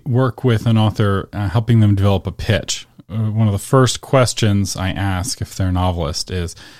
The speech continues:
"Who is the protagonist of your story, and what do they want more than anything else in the world?" Uh, if they were Loki, what, what is the,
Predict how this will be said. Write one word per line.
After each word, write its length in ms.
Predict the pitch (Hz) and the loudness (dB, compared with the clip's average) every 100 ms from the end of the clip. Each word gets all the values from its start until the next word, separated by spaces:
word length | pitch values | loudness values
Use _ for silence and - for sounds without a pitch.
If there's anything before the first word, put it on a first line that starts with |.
| - _ | -20 _
"Who 180 | 147 147 | 4 6
is 140 | 156 | 4
the 80 | 135 | 2
protagonist 840 | 113 117 117 107 98 95 92 - - - | -2 0 2 2 2 0 0 -4 -12 -8
of 160 | 98 | -6
your 340 | 95 92 90 87 | -2 -2 -4 -4
story, 500 | - - 107 98 90 - | -4 -2 0 0 -2 -2
and 200 | 101 101 | 0 2
what 180 | 113 | 2
do 80 | - | 4
they 140 | 110 104 | 4 4
want 240 | 101 - | 4 2
more 240 | 104 98 | 2 2
than 160 | 92 90 | 2 0
anything 380 | 87 90 92 82 | 0 -2 -2 -2
else 340 | 78 - - - - | -2 -4 -4 -6 -8
in 100 | 85 | -6
the 80 | 80 | -4
world?" 380 | 80 71 - - - - - - - | -6 -8 -12 -20 -20 -20 -20 -20 -10
Uh, 140 | 92 - | -6 -6
if 140 | - | 2
they 120 | 143 | 4
were 160 | 143 143 | 6 6
Loki, 560 | 143 151 - 110 107 - | 6 4 2 0 0 0
what, 440 | 131 143 - - | 2 2 0 -6
what 400 | 139 123 156 165 | -2 2 2 2
is 200 | 147 123 | 0 2
the, 220 | 117 120 | 2 2